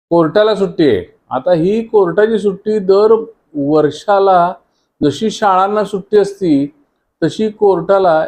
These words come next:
एक महिनाभर सुट्टी असते. काय कारण आहे वास्तविक बघितलं तर?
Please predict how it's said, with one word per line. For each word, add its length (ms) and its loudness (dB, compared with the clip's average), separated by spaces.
एक 300 2
महिनाभर 600 0
सुट्टी 380 -4
असते. 360 -6
काय 200 2
कारण 360 -2
आहे 100 2
वास्तविक 520 0
बघितलं 360 0
तर? 360 2